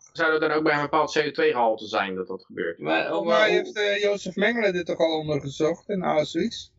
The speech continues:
Speaker 2: Wordt die, wordt die temperatuur ook genoemd?
Speaker 1: Eh, ja, dat is niet, eh, ik,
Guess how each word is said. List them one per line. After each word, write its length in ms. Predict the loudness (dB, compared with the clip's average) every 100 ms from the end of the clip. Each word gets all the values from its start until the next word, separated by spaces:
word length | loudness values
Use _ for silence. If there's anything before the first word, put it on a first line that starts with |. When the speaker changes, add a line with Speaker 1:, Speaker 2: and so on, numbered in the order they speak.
| _
Speaker 2:
Wordt 260 | 2 2
die, 160 | 2 2
wordt 160 | 2
die 100 | 2
temperatuur 540 | 2 2 0 0 0 2
ook 180 | 0 0
genoemd? 560 | 0 2 2 -2 -14 _ _ _ _
Speaker 1:
Eh, 680 | 0 2 4 2 2 2 2
ja, 160 | 2
dat 140 | 0 -2
is 120 | -2
niet, 320 | -2 -2 -4
eh, 340 | -4 -4 -2 -2
ik, 140 | -4